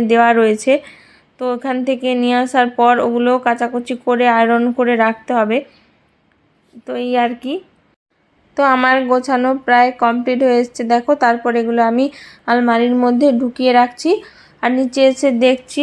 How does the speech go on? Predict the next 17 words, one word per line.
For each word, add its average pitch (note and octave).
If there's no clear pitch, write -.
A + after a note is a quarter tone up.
দেখো B3
মেয়ে B3+
হচ্ছে B3+
ওর C4
বুড়িমাকে B3
চকলেট B3
দিচ্ছে, B3
এই B3
যে C4+
চকলেট B3+
খাওয়াচ্ছে। B3
তো C4+
এটা B3+
দেখে C4
খুবই C#4
ভালো B3
লাগলো, B3